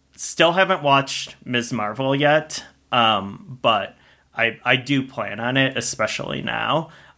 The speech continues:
Um, and I've heard, you know, that show is just, like, phenomenal. Um, and so I do think that maybe this will be a situation where he'll be,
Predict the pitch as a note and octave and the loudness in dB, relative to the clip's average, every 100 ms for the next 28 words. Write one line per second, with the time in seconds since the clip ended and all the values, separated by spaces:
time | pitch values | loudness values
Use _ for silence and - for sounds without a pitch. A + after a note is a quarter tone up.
0 | - B2+ A#2+ G#2 A#2+ - - _ _ _ | 0 2 4 2 -4 -14 -18 _ _ _
1 | _ _ C3+ B2 A#2+ A#2+ - A#2+ A#2 A2 | _ _ 0 2 0 -2 0 0 0 -4
2 | G#2+ B2 - - G#2 - A2 G#2+ - G#2 | -4 -12 -8 -6 -6 -6 -2 -2 0 -2
3 | G#2 - A2 - - - - - G#2 G#2 | -2 -4 -6 -6 -6 -10 -6 -2 -2 -2
4 | A2+ C#3 E3 D#3 _ _ _ _ C3 C3 | -2 -2 -4 -8 _ _ _ _ 2 4
5 | A#2 A2 G#2 G2+ - _ _ _ _ _ | 4 2 -4 -12 -18 _ _ _ _ _
6 | _ _ _ _ _ - C#3 C3+ B2 A#2+ | _ _ _ _ _ -4 2 4 4 2
7 | A#2 A2+ - - - C3+ A2+ A#2+ A#2+ B2+ | -2 -6 -12 -10 -2 0 2 0 -2 -2
8 | B2+ C3+ D3 C#3 C#3 - A#2+ A2 G#2 - | -2 0 2 2 0 -8 0 2 2 -2
9 | - - _ _ _ _ _ _ _ _ | -10 -14 _ _ _ _ _ _ _ _
10 | _ _ - C3 A2+ A#2 A#2+ B2 C3 B2+ | _ _ -10 -4 2 4 6 6 4 2
11 | B2+ - C3 A2+ A2+ - A2 G#2+ G#2+ A#2 | 0 -4 -6 0 0 0 -4 0 2 4
12 | A2+ A#2 - A#2+ A#2 G#2+ G#2 C3+ C3+ C3 | 4 2 -2 -2 -2 0 0 4 4 2
13 | - G#2+ G2+ G#2 G#2 G2+ G#2+ G2+ G2+ G2+ | 2 0 2 0 0 -2 -2 0 0 -2
14 | G#2 | -4